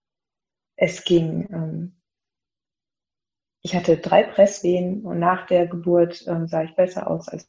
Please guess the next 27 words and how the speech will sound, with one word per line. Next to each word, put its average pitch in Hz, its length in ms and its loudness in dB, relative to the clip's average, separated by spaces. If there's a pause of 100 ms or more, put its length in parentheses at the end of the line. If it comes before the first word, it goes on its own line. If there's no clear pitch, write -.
(120)
vor 220 160 2
der 214 100 6
Geburt. 185 380 -4
Mir 170 80 -6
ging's 175 240 -10
sofort 185 400 -4
auch 170 140 -10
besser 196 460 -4
von 185 140 -12
all 175 180 -4
meinen 170 180 -6
Symptomen. 214 580 -4 (1160)
Ja, 180 380 -2 (600)
sie 220 220 6
ist 196 180 4
mir 156 140 -2
direkt 160 420 0
auf 180 120 -2
den 151 140 -8
Bauch 202 240 -4
gelegt 175 380 -10
worden 160 440 -6 (1040)
und, 165 440 -6
ähm, 160 380 -8 (1120)
und 170 260 -4
ich 185 220 -2
war 175 480 -2